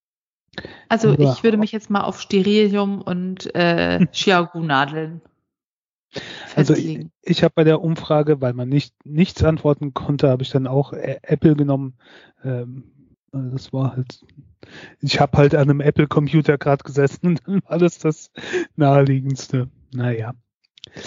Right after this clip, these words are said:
Speaker 2: Aber ihr könnt uns ja mal schreiben, vielleicht habt ihr ja irgendeine Lieblingsmarke und könnt es auch, äh, gut begründen oder auch nicht oder denkt, „Ja, ohne das komm ich nicht klar.“ Ähm,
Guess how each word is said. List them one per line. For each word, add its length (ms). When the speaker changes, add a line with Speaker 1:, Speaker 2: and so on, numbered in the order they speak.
Speaker 2:
Aber 140
ihr 140
könnt 180
uns 160
ja 80
mal 120
schreiben, 320
vielleicht 280
habt 160
ihr 180
ja 60
irgendeine 280
Lieblingsmarke 640
und 100
könnt 180
es 140
auch, 240
äh, 240
gut 220
begründen 420
oder 160
auch 160
nicht 220
oder 180
denkt, 280
„Ja, 280
ohne 260
das 320
komm 220
ich 120
nicht 220
klar.“ 560
Ähm, 160